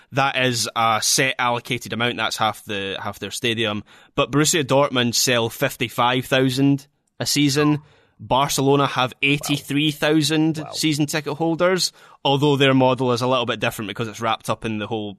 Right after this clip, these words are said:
Speaker 1: socio structure that they have. But nonetheless, they have more socios than they have season tickets, so it's not like they're giving season tickets to every socio. I think it's just maybe you have, like, first access or something if you're a socio, and they've got eighty-three thousand of them, so that is a large number.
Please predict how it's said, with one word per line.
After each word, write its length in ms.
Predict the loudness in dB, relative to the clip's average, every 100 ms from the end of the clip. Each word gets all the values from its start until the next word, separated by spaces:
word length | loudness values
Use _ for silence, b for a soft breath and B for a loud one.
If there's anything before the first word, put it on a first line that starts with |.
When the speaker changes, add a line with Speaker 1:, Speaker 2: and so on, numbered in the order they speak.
| _
Speaker 1:
socio 520 | -2 -2 -2 -6 -6
structure 520 | -8 -6 -6 -6 -10
that 140 | -8 -8
they 100 | -6
have. 320 | -4 -4 -4
But 100 | -6
nonetheless, 540 | -4 -4 -4 -4 -6 -10 B B B
they 100 | -2
have 140 | 0
more 180 | 2 2
socios 500 | 4 2 2 2 0
than 100 | 0
they 60 | -2
have 180 | -2 0
season 220 | 0 0
tickets, 300 | -2 -4 -4
so 60 |
it's 80 | -2
not 220 | 0 0 -2
like 320 | -4 -4 -12 -20 _
they're 260 | -6 -6 -4
giving 320 | -4 -4 -2 -2
season 320 | -4 -4 -4
tickets 300 | -4 -6 -6
to 60 |
every 200 | -6 -6
socio. 580 | -4 -2 -2 -4 -6 -10 B B B
I 80 | -6
think 240 | -4 -4
it's 100 | -4
just 180 | -4 -4
maybe 200 | -4 -4
you 100 | -4
have, 160 | -4 -4
like, 180 | -6 -8
first 360 | -4 -4 -2
access 500 | -2 -2 -2 -2 -2
or 60 | -4
something 320 | -4 -4 -4
if 160 | -4 -4
you're 100 | -4
a 60 |
socio, 360 | -2 -4 0 0
and 120 | 0
they've 100 | -2
got 140 | -4 -2
eighty-three 400 | -4 -4 -2 0
thousand 420 | 2 2 0 -2
of 140 | -4 -8
them, 140 | -10
so 120 | -4
that 200 | -2 -2
is 60 | 0
a 80 | 2
large 320 | 2 2 0
number. 380 | 0 2 2